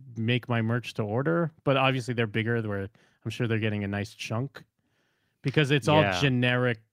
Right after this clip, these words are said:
Speaker 1: shit as well. What else is on here?
Speaker 2: Yeah, it's looking, uh, yeah, I'm sure this might be one we'll see, uh, possibly a few times 'cause you can shop
Speaker 1: Yes.
Speaker 2: by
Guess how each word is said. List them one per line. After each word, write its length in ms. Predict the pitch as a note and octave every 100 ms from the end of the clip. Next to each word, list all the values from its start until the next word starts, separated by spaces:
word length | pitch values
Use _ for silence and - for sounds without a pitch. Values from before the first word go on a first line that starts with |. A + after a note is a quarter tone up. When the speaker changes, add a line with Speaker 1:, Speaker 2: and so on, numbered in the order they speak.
| - - A#2
Speaker 1:
shit 680 | B2 - - - B2 A2 A2 B2+
as 180 | G#2
well. 480 | G#2 G#2+ G2+ F#2+ F#2+ _ _ _ _ _ -
What 100 | C3
else 140 | A2
is 100 | F2+
on 160 | F2 F2
here? 160 | G#2
Speaker 2:
Yeah, 300 | G2+ F#2 F#2+
it's 320 | G#2 A2+ - B2+
looking, 560 | C3 C#3+ C3 B2+ A#2+ -
uh, 40 |
yeah, 280 | A#2 A#2+ G#2
I'm 120 | G2
sure 220 | G#2+ E3 E3
this 240 | D#3 -
might 200 | B2+ A2+
be 100 | A2
one 200 | G#2+ G#2
we'll 120 | G2+
see, 480 | - A#2 G#2 F#2+ F#2 -
uh, 360 | F#2+ F#2 F2+ F2+ -
possibly 360 | A2 - G2+
a 40 | F#2
few 320 | - G#2+ A#2+
times 560 | - F#2+ F2+ F2 E2+ -
'cause 200 | G#2 F#2
you 120 | F#2
can 160 | G#2
shop 360 | F#2+ - G#2+ G2
Speaker 1:
Yes. 160 | B2 A2+
Speaker 2:
by 400 | F#2+ F#2+ F#2+